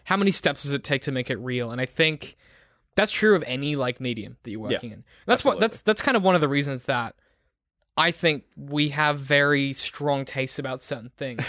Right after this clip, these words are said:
Speaker 2: <laughs>
Speaker 1: like, as a, as a podcast and as a company, but, like, also us as individuals, like,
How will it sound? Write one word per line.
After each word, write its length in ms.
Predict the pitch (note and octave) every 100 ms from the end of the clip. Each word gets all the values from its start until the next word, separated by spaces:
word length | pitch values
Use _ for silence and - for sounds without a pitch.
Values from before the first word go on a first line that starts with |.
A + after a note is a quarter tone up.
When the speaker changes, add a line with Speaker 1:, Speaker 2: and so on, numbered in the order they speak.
| C#3 B2+
Speaker 2:
<laughs> 180 | D#3+ C#3+
Speaker 1:
like, 160 | E3+
as 260 | E3 E3 D#3
a, 160 | E3 D#3
as 200 | D3+ D#3
a 100 | D3+
podcast 600 | - D#3 C#3+ D3 C3+ -
and 100 | C#3
as 80 | C3
a 60 |
company, 340 | - C#3 B2 A#2+
but, 140 | A#2+
like, 120 | B2+
also 280 | B2+ C3 C3
us 100 | B2 C3
as 120 | A#2+
individuals, 540 | A#2+ B2 D3 C3 C3
like, 160 | B2